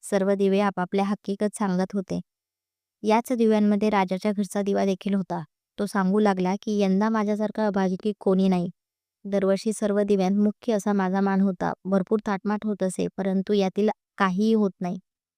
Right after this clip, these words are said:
सर्व दिव्यांनी त्याला याचे कारण विचारल्यावर त्याने सांगितले की, "मी या राज्याच्या राजाच्या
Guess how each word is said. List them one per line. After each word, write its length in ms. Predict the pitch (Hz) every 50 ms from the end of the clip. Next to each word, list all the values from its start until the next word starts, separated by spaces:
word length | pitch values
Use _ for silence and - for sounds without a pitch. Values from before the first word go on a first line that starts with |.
| _ _ _ _
सर्व 280 | - - 226 202 202 214
दिव्यांनी 420 | 214 220 208 202 190 190 196 202 202
त्याला 200 | 208 196 190 196
याचे 260 | 202 202 190 - 214 208 -
कारण 280 | 196 185 185 196 202
विचारल्यावर 540 | 208 208 - - 202 196 196 190 185 185 190 190 -
त्याने 220 | 208 202 202 220
सांगितले 420 | 214 233 220 214 214 208 - 220 208 -
की, 100 | 226 220
"मी 180 | 220 220 220 226
या 140 | 226 226
राज्याच्या 640 | 220 220 220 214 202 190 175 - 202 190 190 - 214
राजाच्या 420 | 208 196 185 190 190 180 - 208